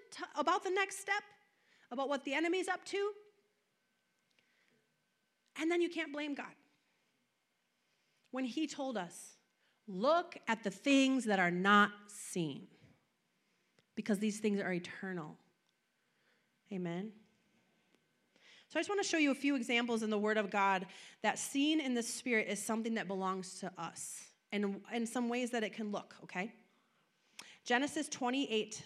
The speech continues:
ten through seventeen. This is really vital to you being able to really operate in the Spirit and be led by the Spirit of God.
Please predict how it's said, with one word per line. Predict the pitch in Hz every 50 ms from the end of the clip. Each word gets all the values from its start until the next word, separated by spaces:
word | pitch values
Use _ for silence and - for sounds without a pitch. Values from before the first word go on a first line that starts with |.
| - -
ten | - 233 220 220 220
through | 233 220
seventeen. | - 233 214 208 208 214 233 220 214
This | 208 277 359 -
is | 440 415 359
really | 302 277 277 285
vital | 277 220 220 214 214 220 214 208
to | 214 - 220
you | 196 196 214 220
being | 196 214 202
able | 196 185 196 196 196 185
to |
really | 180 185 190 190 190 175
operate | - 170 170 175 - 180 170 -
in | 175 170
the | 165
Spirit | - - - - 170 160 160 165
and | 170 170
be | 170 165
led | 160 156 147 139
by | 147 104 -
the | -
Spirit | - - - 156 - -
of | -
God. | - - - -